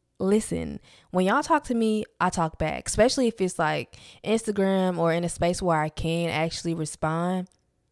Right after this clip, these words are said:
I talk back. I love talking to y'all. It's, it's, it what, it's what makes this really fun. But one of y'all said, y'all are so smart. I can't. But one of y'all said,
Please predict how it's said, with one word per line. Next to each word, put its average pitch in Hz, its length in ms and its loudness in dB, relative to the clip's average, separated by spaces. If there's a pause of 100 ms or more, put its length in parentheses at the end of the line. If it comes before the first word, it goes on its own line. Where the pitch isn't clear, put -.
(680)
I 214 140 2
talk 247 360 2
back. 175 360 4
I 180 80 2
love 180 320 0
talking 170 340 0
to 160 60 -4
y'all. 147 240 -2
It's, - 280 -6
it's, - 300 -6 (100)
it 190 100 6
what, 190 360 6
it's 233 280 -2
what 175 360 4
makes 170 460 -2
this 165 320 -4
really 165 280 -2
fun. - 640 -4 (540)
But 165 460 6 (880)
one 180 280 2
of 202 120 0
y'all 160 240 0
said, - 440 -6
y'all 180 220 -4
are 196 60 -6
so - 260 -6
smart. - 420 -8
I 170 100 -6
can't. - 420 -8 (100)
But 170 380 6
one 185 160 4
of 214 40 2
y'all 190 220 4
said, 160 480 0